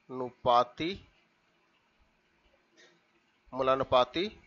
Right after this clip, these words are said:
सूत्र भार हो जाएगा। ठीक है, वही चीज लिख दिया हूँ, यानी इसको कर दीजिए। अनुभार कितना है जी? अनुभार हम लोग का कितना निकल गया? अट्ठासी निकल गया है, बटा मूल अनुपाती सूत्र का भार कितना है यहाँ पे?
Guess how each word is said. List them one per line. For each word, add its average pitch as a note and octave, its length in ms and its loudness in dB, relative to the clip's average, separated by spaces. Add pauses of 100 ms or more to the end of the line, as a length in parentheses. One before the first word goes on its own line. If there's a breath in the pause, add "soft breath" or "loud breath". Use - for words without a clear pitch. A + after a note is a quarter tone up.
(1400)
सूत्र G3 540 -8 (1500)
भार A2+ 280 0
हो A2 140 -2
जाएगा। G#2+ 200 -2
ठीक E3+ 220 -2
है, G#3 80 6
वही E3+ 180 2
चीज F3 180 -4
लिख D#3+ 120 -2
दिया E3 160 4
हूँ, F#3 200 4 (400 soft breath)
यानी D#3 200 4 (100)
इसको D3+ 180 -2
कर F3 180 6
दीजिए। F#3 400 2
अनुभार F3 320 6
कितना F3+ 300 4
है F#3+ 100 8
जी? G3+ 200 0
अनुभार F3 440 6
हम F3+ 140 2
लोग F3+ 120 0
का F#3 80 4
कितना F3+ 280 0
निकल G#3 220 4
गया? F3+ 160 8 (380 loud breath)
अट्ठासी D3 460 4
निकल F3+ 240 2
गया E3+ 200 6
है, F3+ 240 8 (340 soft breath)
बटा F3 340 8
मूल F3 180 6
अनुपाती F3 420 6
सूत्र G3 240 -6
का F#3 80 2
भार F3+ 220 6
कितना F#3 260 4
है G3+ 60 10
यहाँ G3+ 240 8
पे? G#3+ 160 8